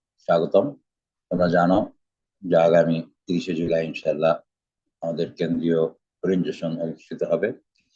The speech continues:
অনুষদীয় ওরিয়েন্টেশন যেটা হওয়ার কথা, গতকালকে আমি একটা ভিডিও দিয়েছিলাম, কিন্তু তারিখটা বা সময়টা প্লেসটা একটু চেঞ্জ হয়েছে। আজকে অফিসিয়াল নোটিশ হয়েছে, সেজন্য তোমাদেরকে জানাচ্ছি। আহ, ভেটেরিনারি, অ্যানিম্যাল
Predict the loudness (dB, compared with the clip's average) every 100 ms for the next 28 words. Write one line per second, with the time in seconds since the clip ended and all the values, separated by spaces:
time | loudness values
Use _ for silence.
0 | _ _ _ 0 2 2 2 2 2 4
1 | 2 2 0 0 0 -2 -2 _ _ 0
2 | 4 4 2 -2 -2 -2 -4 -4 -8 -8
3 | -8 -10 -12 -12 -8 -8 -8 -8 -10 -12
4 | -16 -18 _ _ _ _ -2 -2 -4 -4
5 | -2 0 -4 -8 -16 -10 -4 -2 -2 -2
6 | -4 -6 -8 -10 -14 -8 -4 -2 -2 -4
7 | -6 -10 -12 _ _ _ -10 -6 -2 -2
8 | 0 -2 0 -2 -2 -4 -2 -4 -8 -8
9 | -6 -6 -6 -6 -4 -2 0 0 0 -6
10 | -16 -18 -20 -16 -16 -18 -2 4 6 6
11 | 6 4 -2 0 0 2 2 2 2 0